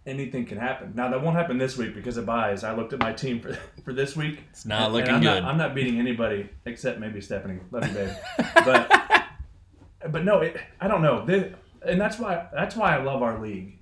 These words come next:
Speaker 1: And I ho-, you know, I hope
Speaker 2: Oh,
Speaker 1: we,
Speaker 2: yeah.
Speaker 1: I hope we stay active,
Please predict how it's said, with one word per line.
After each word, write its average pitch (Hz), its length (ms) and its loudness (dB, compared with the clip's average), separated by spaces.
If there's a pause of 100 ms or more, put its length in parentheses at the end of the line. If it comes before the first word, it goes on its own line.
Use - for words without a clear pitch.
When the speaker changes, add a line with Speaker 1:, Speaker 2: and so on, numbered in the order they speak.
Speaker 1:
And 123 100 -2
I 117 120 0
ho-, 123 320 -6
you 131 80 -2
know, 113 80 0
I 104 100 -4
hope 131 140 -2
Speaker 2:
Oh, 160 160 12
Speaker 1:
we, - 80 4
Speaker 2:
yeah. - 140 0
Speaker 1:
I 127 60 -2
hope 180 220 4
we 156 80 0
stay 147 240 0
active, 156 560 0